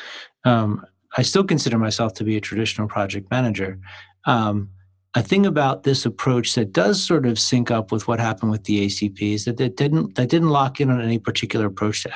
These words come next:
Agile. And, um, with Disciplined Agile, I mean, you can do safe, you can do Scrum, you can do Kanban, you can do DevOps, you can do, you know, whatever approach you want,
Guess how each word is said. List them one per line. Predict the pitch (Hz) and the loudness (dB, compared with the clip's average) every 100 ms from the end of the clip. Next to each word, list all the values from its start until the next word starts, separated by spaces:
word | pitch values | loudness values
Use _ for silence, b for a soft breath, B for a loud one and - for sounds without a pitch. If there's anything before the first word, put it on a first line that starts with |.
| - | -4
Agile. | 101 101 95 95 95 B B B - | -2 -2 -4 -8 -14 B B B -4
And, | 117 113 107 104 101 95 | 0 0 0 0 -2 -4
um, | 110 104 101 98 95 | -2 0 0 0 -2
with | 120 113 | -2 0
Disciplined | 151 151 170 151 | 2 2 4 4
Agile, | 127 117 123 | 4 4 2
I | |
mean, | 117 117 | 4 4
you | 123 | 4
can | 139 | 2
do | 131 147 | 4 2
safe, | - 110 107 | 2 2 0
you | 110 | -2
can | 117 | 0
do | 131 | 0
Scrum, | - 113 110 | 0 0 2
you | 107 | 0
can | 110 | 0
do | 127 | 0
Kanban, | - 117 113 113 110 | 0 0 2 2 2
you | 110 | 0
can | - | 0
do | 107 113 107 | 2 2 2
DevOps, | 113 110 110 104 - | 0 0 0 0 -2
you | 110 | 0
can | 117 | 2
do, | 117 110 - B B B | 4 2 -2 B B B
you | 123 | 2
know, | 117 | 4
whatever | 127 143 147 147 131 | 4 4 4 4 2
approach | - 123 107 - | 2 0 0 2
you | 110 | 2
want, | 120 147 117 98 | 4 4 2 -2